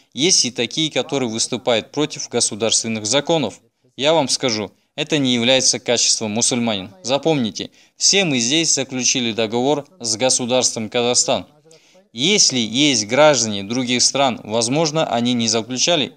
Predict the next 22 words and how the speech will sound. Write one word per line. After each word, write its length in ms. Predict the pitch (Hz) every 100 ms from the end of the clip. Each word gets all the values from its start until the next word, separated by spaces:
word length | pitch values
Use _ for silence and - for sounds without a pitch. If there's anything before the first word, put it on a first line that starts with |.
| -
его. 340 | 107 95 - - _ _
Если 320 | 123 131 - 127
мы 220 | 156 131
все 320 | - 135 110
граждане 640 | 98 131 131 98 98 90
Казахстана, 640 | 92 120 117 - 120 101 - - _ -
то 100 | 131
мы 220 | 151 190
все 400 | - - - 156
заключили 580 | 139 131 117 - 110 113
договор. 460 | 135 147 139 101 -
Когда? 440 | 135 143 151 98 - _ _ _ -
Когда 300 | 131 170 185
взяли 380 | 131 156 160
наши 420 | 143 123 127 - 127
свидетельства, 800 | - 131 123 135 139 - 139 131 -
документы, 760 | 120 131 127 131 147 135 139 - - -
то 120 | 170
есть 160 | 170 -
свидетельства 720 | 117 120 131 131 - 120 -
о 100 | - 117
рождении. 580 | 113 104 120 95 -